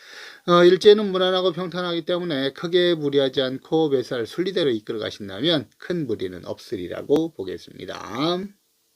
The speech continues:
그다음에 이월 팔 일 원숭이띠 오늘의 운세죠. 원숭이띠 타로 운세입니다. 원숭이띠 분들 대패 들어옵니다. 대패라는 것은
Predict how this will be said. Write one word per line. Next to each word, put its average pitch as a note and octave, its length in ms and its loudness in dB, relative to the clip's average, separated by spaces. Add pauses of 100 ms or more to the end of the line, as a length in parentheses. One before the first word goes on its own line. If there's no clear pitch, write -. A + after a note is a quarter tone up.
(640)
그다음에 D#3 180 4
이월 E3+ 240 8
팔 F3 200 2
일 F3+ 100 4
원숭이띠 D#3+ 560 2
오늘의 D3+ 240 2
운세죠. C#3+ 560 2
원숭이띠 C#3 540 0
타로 D#3+ 240 0
운세입니다. D3 500 0
원숭이띠 C3+ 420 0
분들 C3+ 260 2
대패 D3 600 2
들어옵니다. G#2+ 560 -4
대패라는 D#3 500 2
것은 D#3 560 0